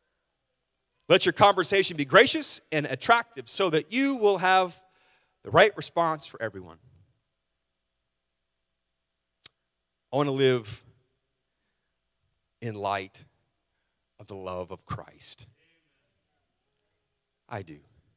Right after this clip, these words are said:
I understand there's a time and place to speak up. I get that. So let's talk about that. No one's asleep yet?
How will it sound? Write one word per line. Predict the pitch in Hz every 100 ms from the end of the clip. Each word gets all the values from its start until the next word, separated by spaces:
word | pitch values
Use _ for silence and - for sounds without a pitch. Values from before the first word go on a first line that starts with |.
| _ _
I | 143 113
understand | 101 87 110 98
there's | 90
a |
time | 92 - 120 120
and | 123 120
place | 101 80 - - - _ _ _ _ _
to | -
speak | - 90 85
up. | 90 80 _ _ _ _ _ _
I | 92
get | 92 82
that. | _ _ _ _ _ _ _ _ _ _
So | - 120
let's | -
talk | 156 -
about | 82 -
that. | _ _ _ _ _ _ _ _ _ _ _ _ _ _ _ _ _ _ _ _ _ _ _ _ _ _ _ _ _ _ _ _ _ _ _ _ _
No | 113
one's | 117 113
asleep | 110 120 117
yet? | 110